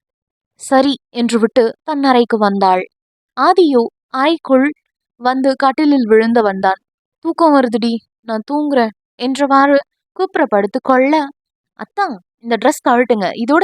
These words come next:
எப்படி தூங்குவீங்க? இன்னும் ஏ சி கூட போடல" என்று ஏ சியை ஆன் செய்தவள், அவனிடம்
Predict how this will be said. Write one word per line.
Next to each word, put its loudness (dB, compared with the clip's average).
எப்படி -8
தூங்குவீங்க? -2
இன்னும் 0
ஏ 2
சி 0
கூட 4
போடல" 4
என்று -4
ஏ -2
சியை -2
ஆன் -2
செய்தவள், 2
அவனிடம் 0